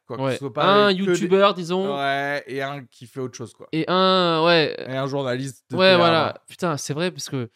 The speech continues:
Speaker 1: Et là, parce que comme ça, c'est pas des gens qui vont voir le, le même
Speaker 2: le
Speaker 1: truc.
Speaker 2: cercle va pas se croiser
Speaker 1: Et tu
Speaker 2: trop.
Speaker 1: vas voir que c'est juste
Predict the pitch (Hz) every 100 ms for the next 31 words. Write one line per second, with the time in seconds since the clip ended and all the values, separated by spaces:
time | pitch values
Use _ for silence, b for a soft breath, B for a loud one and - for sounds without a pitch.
0 | _ - 165 190 165 - - 185 196 175
1 | 190 196 185 190 180 160 139 156 151 147
2 | 131 123 - 127 139 147 143 151 202 202
3 | 165 175 - - 170 160 170 - 170 160
4 | 180 170 165 175 190 208 - 180 - 139
5 | 139 196 196